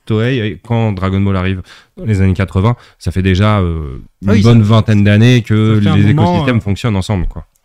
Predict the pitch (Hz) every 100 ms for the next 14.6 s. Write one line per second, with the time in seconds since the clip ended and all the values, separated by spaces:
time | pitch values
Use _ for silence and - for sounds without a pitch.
0 | _ _ _ - 151 160 - 151 135 127
1 | 156 160 - 190 147 - 156 180 135 127
2 | 135 131 165 170 151 139 127 139 156 165
3 | - 139 147 - 156 151 139 135 131 -
4 | 107 104 170 165 - _ _ - 151 160
5 | 135 135 175 185 190 - 156 143 147 -
6 | 170 160 139 139 139 135 131 139 127 135
7 | 135 127 127 - 131 120 120 139 208 -
8 | _ - 135 147 113 165 165 135 151 190
9 | 147 131 127 131 175 190 131 170 - 165
10 | 151 147 139 135 - 165 175 143 127 -
11 | _ - 143 139 143 131 127 175 185 208
12 | 175 117 117 - - 139 - 151 143 143
13 | 196 190 165 143 131 131 - 135 180 196
14 | _ _ 190 190 120